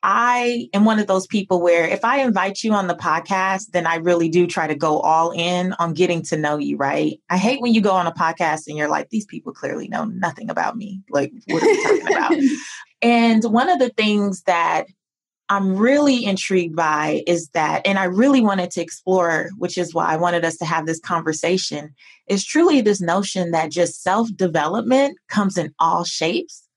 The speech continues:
Speaker 1: all
Speaker 2: Mm-hmm.
Speaker 1: sizes, all forms, and all varieties. And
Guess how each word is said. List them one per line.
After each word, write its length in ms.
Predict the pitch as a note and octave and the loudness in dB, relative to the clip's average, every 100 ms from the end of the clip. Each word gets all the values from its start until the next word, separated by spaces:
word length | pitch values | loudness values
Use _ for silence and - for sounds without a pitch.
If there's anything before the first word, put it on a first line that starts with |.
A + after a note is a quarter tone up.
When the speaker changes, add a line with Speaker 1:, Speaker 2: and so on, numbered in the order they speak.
| _ _ - | _ _ -2
Speaker 1:
all 200 | D#3+ A#3 | 2 4
Speaker 2:
Mm-hmm. 100 | A#3 | 4
Speaker 1:
sizes, 760 | G3 D#3+ F#3 G3+ A3 A3 G#3+ | 2 0 2 2 2 2 2
all 260 | - D#3 D3+ - | 0 -2 -2 0
forms, 600 | F3 F3+ G3 G3+ G3 - - | 2 4 2 0 -2 -6 -8
and 160 | D#3 D#3 | -6 0
all 260 | D#3+ D#3+ D#3 | 2 2 0
varieties. 840 | D3 D3 D#3 F#3 G#3 A3 A3+ - _ - - - | -2 0 2 2 4 4 4 0 _ -20 -10 -2
And 380 | F#3+ F3+ F3 | 2 2 0